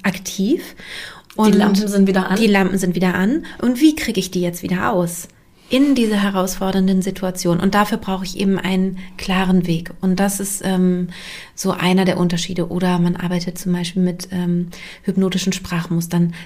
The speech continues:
Speaker 1: Das kommt allerdings auch viel in meinen Meditationen vor. Also, dass ich sowas sage, wie du darfst, wenn du möchtest, kannst du jetzt die Augen schließen. Das ist was anderes als schließe deine Augen. Ähm, weil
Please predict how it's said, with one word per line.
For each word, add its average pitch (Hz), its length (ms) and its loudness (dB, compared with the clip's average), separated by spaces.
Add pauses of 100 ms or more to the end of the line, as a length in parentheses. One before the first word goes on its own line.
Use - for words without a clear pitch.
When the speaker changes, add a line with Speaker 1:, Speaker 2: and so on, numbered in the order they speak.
(100)
Speaker 1:
Das 220 360 -4
kommt 202 240 0
allerdings 185 480 0
auch 180 300 -2
viel 214 320 -2
in 185 160 0
meinen 180 260 0
Meditationen 175 720 0
vor. 170 200 -6
Also, 170 180 -2
dass 180 160 -2
ich 175 80 -6
sowas 170 240 -6
sage, 170 240 -4
wie 175 80 -8
du 190 100 -4
darfst, 170 460 -6
wenn 185 80 0
du 180 80 2
möchtest, 175 400 -4
kannst 220 320 -4
du - 40 -4
jetzt 180 260 -6
die 175 60 -10
Augen 175 220 -2
schließen. 175 400 -2
Das 196 200 -2
ist - 100 -12
was 190 160 -4
anderes 190 240 0
als 180 120 -4
schließe - 360 -4
deine 185 260 -2
Augen. 170 260 -4 (680)
Ähm, 185 400 6
weil 190 340 0